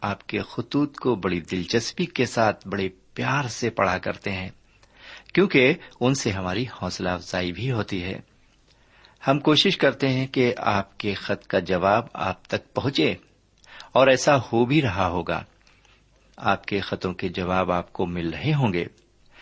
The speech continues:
لیکن پھر بھی اگر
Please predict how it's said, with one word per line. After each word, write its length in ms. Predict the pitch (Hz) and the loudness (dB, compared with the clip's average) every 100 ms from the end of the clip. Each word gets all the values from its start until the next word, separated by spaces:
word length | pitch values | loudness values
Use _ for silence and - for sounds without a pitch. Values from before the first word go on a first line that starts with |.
| - - - | -20 -8 -2
لیکن 280 | 139 202 180 - | 2 4 2 -4
پھر 280 | - 104 98 | -8 -4 -2
بھی 320 | 123 156 95 - _ _ _ _ _ _ | 2 2 0 -8 _ _ _ _ _ _
اگر 300 | - 123 131 | 0 4 4